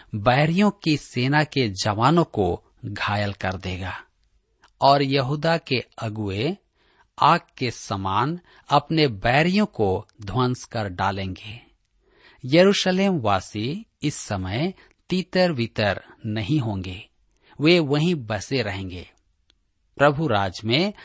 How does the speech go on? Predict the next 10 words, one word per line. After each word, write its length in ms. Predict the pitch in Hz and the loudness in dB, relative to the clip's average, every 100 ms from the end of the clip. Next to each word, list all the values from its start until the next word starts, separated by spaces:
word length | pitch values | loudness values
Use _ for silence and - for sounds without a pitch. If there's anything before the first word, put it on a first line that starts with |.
| - 107 | -16 -6
यरूशलेम 840 | 110 160 175 - 104 101 120 165 185 _ - | 2 4 4 2 0 0 0 -2 -6 _ -12
वैभव 540 | 101 131 151 151 175 | 0 2 4 2 0
से 280 | 175 - 127 - - | 0 -4 -6 -6 -8
पूर्ण 240 | 110 110 | -4 -2
होगा, 440 | 90 92 90 92 - _ _ _ _ _ _ _ | -4 -6 -6 -10 -12 _ _ _ _ _ _ _
परंतु 640 | 101 98 98 95 113 110 131 _ _ _ _ - | -6 -4 -4 -4 -6 -6 -10 _ _ _ _ 2
परमेश्वर 680 | 151 160 185 196 - 180 | 4 4 2 2 0 -2
यहूदा 540 | 156 123 117 127 127 123 | 0 -2 -2 -2 0 -2
को 300 | - 156 170 | 0 2 4
भी 320 | 117 107 92 | 4 0 -2